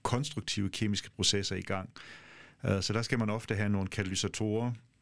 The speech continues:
som vi kender det fra bilerne, til at fjerne de her forskellige, øh, øh, kvælstofoxider, øh, altså, som, som har en stor indflydelse på,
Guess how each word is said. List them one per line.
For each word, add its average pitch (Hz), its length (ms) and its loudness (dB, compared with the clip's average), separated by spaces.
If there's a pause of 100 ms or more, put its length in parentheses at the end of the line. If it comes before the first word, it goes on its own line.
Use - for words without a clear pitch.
(340)
som 101 140 2
vi 98 60 4
kender 104 220 2
det 92 120 -4
fra 101 100 -4
bilerne, 104 500 2
til - 160 -4
at 95 80 0
fjerne 104 340 0
de 98 120 -2
her 90 80 0
forskellige, 98 500 -2 (100)
øh, 90 120 -2 (560)
øh, 95 280 2
kvælstofoxider, 104 880 0 (520)
øh, 95 320 4 (280)
altså, 101 360 4 (720)
som, 107 300 4
som 98 440 0 (260)
har 98 120 0
en 110 60 0
stor 123 200 0
indflydelse 107 460 0
på, 98 360 -2